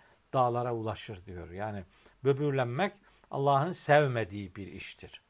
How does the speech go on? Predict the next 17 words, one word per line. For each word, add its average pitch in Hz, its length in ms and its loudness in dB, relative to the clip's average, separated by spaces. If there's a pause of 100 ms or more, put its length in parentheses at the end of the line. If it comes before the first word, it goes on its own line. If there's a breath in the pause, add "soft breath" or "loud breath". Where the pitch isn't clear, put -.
(520 soft breath)
Mekkeli 214 360 6
müşrikler 220 480 2
peygamberimizi 202 840 4
ve 190 100 4
müminleri 180 580 -2
görünce 185 440 0
de 131 180 0 (260 soft breath)
inne 202 200 2
haulâ 196 480 10
le 190 300 6
dallun. 156 400 4
Bunlar 190 280 6
sapık 175 460 2
diyorlardı. 95 560 -6 (580 soft breath)
Peygamberimize 226 840 8
ve 202 80 4
müminlere 196 720 0